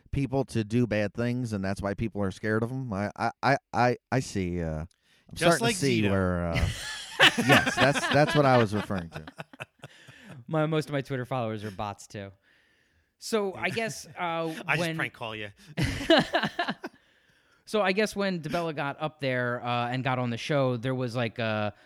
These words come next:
Speaker 3: you know, it was like a, a hit job. Uh, they were, they, they kinda, like, set De-, DeBella up to face,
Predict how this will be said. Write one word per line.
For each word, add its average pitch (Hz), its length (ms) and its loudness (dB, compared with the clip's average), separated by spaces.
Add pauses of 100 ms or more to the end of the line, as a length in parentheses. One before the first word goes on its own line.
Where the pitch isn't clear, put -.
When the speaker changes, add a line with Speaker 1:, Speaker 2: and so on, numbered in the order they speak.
(140)
Speaker 3:
you 135 160 0
know, 135 60 4
it 127 60 2
was 131 100 0
like 127 100 -2
a, 117 160 -2
a 117 60 -4
hit 165 240 0
job. 95 420 0
Uh, 104 240 0
they 110 120 -2
were, 107 100 -4
they, 113 240 -2
they 117 180 -2
kinda, 135 220 0
like, 113 180 0
set - 320 -2
De-, 123 140 -2 (300)
DeBella 120 340 2
up 120 280 -4
to 117 200 -4
face, 123 480 -4